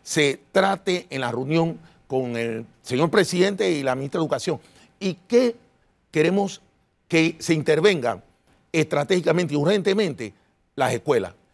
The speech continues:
Que si el vice-, el viceministerio de Infraestructura dé resultados, hay escuelas de cincuenta, sesenta años, mire Miguel Alba, mire la escuela de Venezuela, no puede ser, todavía hay estudiantes en comer-, en lo-, en,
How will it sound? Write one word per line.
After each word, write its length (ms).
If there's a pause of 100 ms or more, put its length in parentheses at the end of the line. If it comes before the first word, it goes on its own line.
(200)
Que 160
si 120
el 80
vice-, 580
el 260
viceministerio 580
de 40
Infraestructura 600
dé 180
resultados, 920 (260)
hay 140
escuelas 340
de 60
cincuenta, 280
sesenta 520
años, 260 (220)
mire 240
Miguel 260
Alba, 240
mire 240
la 60
escuela 240
de 80
Venezuela, 480 (320)
no 160
puede 240
ser, 180
todavía 440
hay 160
estudiantes 580 (240)
en 260 (320)
comer-, 340
en 140
lo-, 180
en, 400